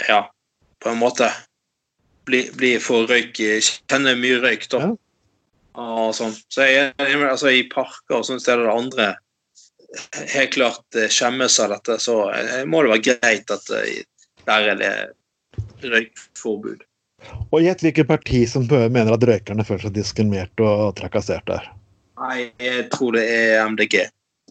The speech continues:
Speaker 2: Ja, det er selvfølgelig, nei, det er selvfølgelig Kåre Willoch og M D G i en sammenslåing sammen med alle politisk korrekte fascister i,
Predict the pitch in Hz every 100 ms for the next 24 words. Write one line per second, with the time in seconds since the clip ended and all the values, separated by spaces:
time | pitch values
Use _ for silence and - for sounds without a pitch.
0 | - - - - 113 131 123 113 113 120
1 | 101 107 107 - - - 117 131 123 135
2 | 123 - 107 101 107 101 98 104 113 117
3 | - _ _ - 123 113 92 101 - -
4 | 117 113 104 107 98 101 107 110 110 -
5 | - 135 101 98 - 113 110 117 123 120
6 | 110 - 104 92 - 123 110 - - 113
7 | 107 - - - 110 107 107 107 107 104